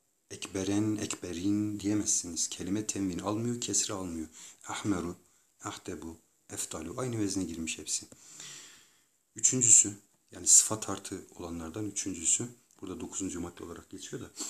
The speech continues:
Sıfat artı üleştirme sayısı. Üleştirme sayıları hangileri arkadaşlar? Bu birer, ikişer, üçer dediğimiz kalıp var ya. Şu kalıba girmiş olmaz lazım. Ya mef'alünde yapılır ya da fualün kelimesinde yapılır.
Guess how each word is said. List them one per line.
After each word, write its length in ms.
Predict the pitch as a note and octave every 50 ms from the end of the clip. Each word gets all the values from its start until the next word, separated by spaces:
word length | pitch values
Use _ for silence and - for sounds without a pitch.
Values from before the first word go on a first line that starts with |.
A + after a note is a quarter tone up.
| - - - -
Sıfat 380 | - - - - C3 A#2+ - -
artı 200 | A#2 - - C3+
üleştirme 480 | A#2 A2 G#2 - - - G2+ G#2 G#2
sayısı. 500 | G2+ - - F#2 E2+ D#2+ - - - - F2 - -
Üleştirme 460 | A#2+ A#2+ A#2+ A#2+ - - A#2 A#2+ A#2+
sayıları 360 | A#2 - - A#2 A2+ A#2 A2+
hangileri 320 | A2+ A#2 A2+ G2 F2+ F2+ E2+
arkadaşlar? 440 | E2+ - A2 G#2+ - - B2 A#2 A2
Bu 260 | G#2+ G#2 G#2 G2 F#2+
birer, 200 | G2 G2 G2+ F#2+
ikişer, 380 | F#2+ F#2+ - - - - G2 F#2+
üçer 340 | F#2+ - - - G2 F#2+
dediğimiz 340 | G2 F#2+ F#2+ F#2+ F#2+ F#2+ -
kalıp 340 | - - - F#2+ F#2 - -
var 100 | - -
ya. 140 | E2+ E2+ D#2+ - - - - - -
Şu 180 | - - D#3
kalıba 280 | - - A#2 A#2 A2 A2
girmiş 360 | G2 F2 F2 E2+ D#2+ - -
olmaz 260 | E2+ E2 E2 D#2+ D#2
lazım. 220 | E2 D#2+ D2+ E2 E2+
Ya 120 | G2 G2+
mef'alünde 580 | G2 G2+ A2 A2 - - - A#2+ A#2 A#2 A2+ A2+
yapılır 440 | A#2 A#2 A#2 - B2+ - - A#2+ -
ya 160 | A#2 A#2+ A#2+
da 60 | B2
fualün 500 | A#2+ - - - A2 G#2+ G#2 G2 G2+ G2+
kelimesinde 460 | G2+ - F#2+ F#2+ F#2+ - - G2 G2
yapılır. 360 | F#2 E2+ - - C3+ D3+ D3+